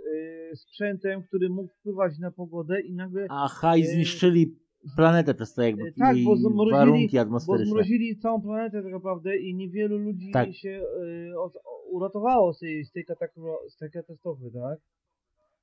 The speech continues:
Speaker 2: Tak, i ty-, i tylko ci, co po prostu byli w tym pociągu i co, ci, co wskoczyli do tego pociągu w ostatniej chwili, a nie byli, powiedzmy, na
Speaker 1: Dokładnie.
Speaker 2: liście, że tak powiem, po-,
Speaker 1: Dokładnie.
Speaker 2: podróżujących.
Speaker 1: Także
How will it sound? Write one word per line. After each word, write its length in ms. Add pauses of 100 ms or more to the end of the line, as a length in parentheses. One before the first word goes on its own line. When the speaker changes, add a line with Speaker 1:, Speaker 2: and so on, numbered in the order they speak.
Speaker 2:
Tak, 260
i 100
ty-, 140
i 160
tylko 240
ci, 140
co 140
po 120
prostu 260
byli 260
w 40
tym 140
pociągu 320
i 120
co, 120 (180)
ci, 120
co 140
wskoczyli 520
do 60
tego 200
pociągu 260
w 40
ostatniej 300
chwili, 260
a 80
nie 100
byli, 180
powiedzmy, 300
na 280
Speaker 1:
Dokładnie. 720 (140)
Speaker 2:
liście, 440
że 100
tak 220
powiem, 460
po-, 100
Speaker 1:
Dokładnie. 500
Speaker 2:
podróżujących. 720 (1200)
Speaker 1:
Także 400